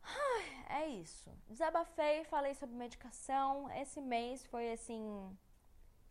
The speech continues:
mês caótico. Setembro é sempre um mês caótico.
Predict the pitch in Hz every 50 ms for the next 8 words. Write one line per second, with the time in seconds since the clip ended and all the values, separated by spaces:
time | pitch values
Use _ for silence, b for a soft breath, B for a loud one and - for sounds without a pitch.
0 | - - - 226 214 226 226 - - 285 269 240 214 202 208 208 - - 262 -
1 | - 269 254 254 254 254 254 254 240 254 247 - - 240 254 294 294 302 285 269
2 | 262 247 254 247 - 254 226 208 185 180 175 - - - - - 254